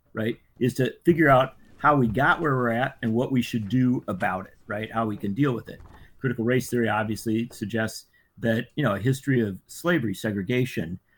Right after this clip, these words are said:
uh, Jim Crow, lynching, uh, you know, the deep, deep gaps in wealth, uh, between different races. All these things should be taken in and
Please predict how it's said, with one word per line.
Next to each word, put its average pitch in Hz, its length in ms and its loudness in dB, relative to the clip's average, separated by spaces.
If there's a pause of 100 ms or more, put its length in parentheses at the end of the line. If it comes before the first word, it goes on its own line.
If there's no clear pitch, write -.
(200)
uh, 95 300 -4
Jim 120 340 0
Crow, 117 640 0
lynching, 107 800 -2 (400)
uh, 95 520 -6 (280)
you 117 80 -6
know, 104 320 -8
the 104 340 -8 (640)
deep, 165 320 -2
deep 120 360 4
gaps 107 520 0
in 104 240 -2
wealth, 110 500 0 (320)
uh, 95 280 -2
between 107 400 -2
different 98 280 -4
races. 107 380 -2
All 190 160 4
these 185 160 6
things 151 180 0
should - 180 -2
be 120 80 2
taken 143 380 0
in 175 140 4
and 107 260 0